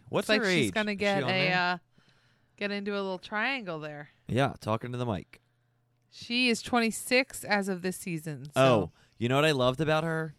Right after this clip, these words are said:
Speaker 1: A, that she's beautiful. B, getting in her intro in the beginning of the episode when the camera guy
Speaker 2: Oh, that was so funny. All the
Speaker 1: Yeah.
Speaker 2: bathing suits.
Speaker 1: They've
Speaker 2: That
Speaker 1: never
Speaker 2: was
Speaker 1: really done
Speaker 2: funny.
Speaker 1: that.
Speaker 2: No, that was funny.
Speaker 1: That was good. Shanae?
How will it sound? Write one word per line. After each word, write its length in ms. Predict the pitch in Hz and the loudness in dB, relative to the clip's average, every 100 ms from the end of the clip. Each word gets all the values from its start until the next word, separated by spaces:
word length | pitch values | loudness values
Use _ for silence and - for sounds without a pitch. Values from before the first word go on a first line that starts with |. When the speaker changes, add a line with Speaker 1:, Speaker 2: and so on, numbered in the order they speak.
| - - | -14 -4
Speaker 1:
A, 160 | 117 | -2
that 100 | 120 | -2
she's 200 | - 101 | -4 -8
beautiful. 420 | 98 110 95 92 82 | -4 -4 -4 -8 -2
B, 560 | 151 180 180 151 120 95 _ _ _ _ - | 2 4 4 4 0 -8 _ _ _ _ -2
getting 380 | 143 135 131 120 | 0 2 -2 -4
in 100 | 120 | -2
her 160 | 123 123 | -2 -2
intro 420 | 107 110 139 139 | -4 -6 -2 0
in 40 | 135 | 0
the 60 | |
beginning 340 | 113 98 104 110 | -2 -2 -2 -4
of 80 | 104 | -2
the 120 | 98 | -2
episode 360 | 92 104 120 107 | -2 -4 -2 -2
when 80 | 98 | -2
the 80 | |
camera 400 | 95 104 98 104 | -6 -6 -4 -4
guy 400 | 101 117 113 120 92 - _ _ _ - - - | -2 0 0 -2 -6 -12 _ _ _ -20 -20 2
Speaker 2:
Oh, 240 | 226 233 220 | 8 10 10
that 160 | 220 | 8
was 100 | 208 | 6
so 180 | - 214 | 4 4
funny. 380 | 190 202 175 160 | 6 4 4 2
All 160 | 165 175 | 2 2
the 80 | |
Speaker 1:
Yeah. 60 | 196 | 2
Speaker 2:
bathing 320 | 180 175 185 | 0 0 -4
suits. 520 | 190 214 208 - - - | -6 -4 -4 -6 -14 0
Speaker 1:
They've 160 | 175 | 2
Speaker 2:
That 80 | 285 | 4
Speaker 1:
never 100 | 370 | 4
Speaker 2:
was 80 | 370 | 6
Speaker 1:
really 120 | 359 | 4
done 240 | 190 269 349 | 4 4 4
Speaker 2:
funny. 120 | 175 | 2
Speaker 1:
that. 180 | 98 - _ _ | 2 -6 _ _
Speaker 2:
No, 280 | 202 190 160 | 2 2 2
that 180 | 175 208 | 2 2
was 160 | 226 - | 2 -4
funny. 320 | 208 170 156 _ _ - | -6 -6 -10 _ _ -2
Speaker 1:
That 140 | 120 | 0
was 160 | 123 123 | 2 0
good. 300 | 127 110 - _ _ _ _ _ _ - | 0 0 -2 _ _ _ _ _ _ -14
Shanae? 640 | - 139 143 160 175 226 | -6 0 4 6 4 2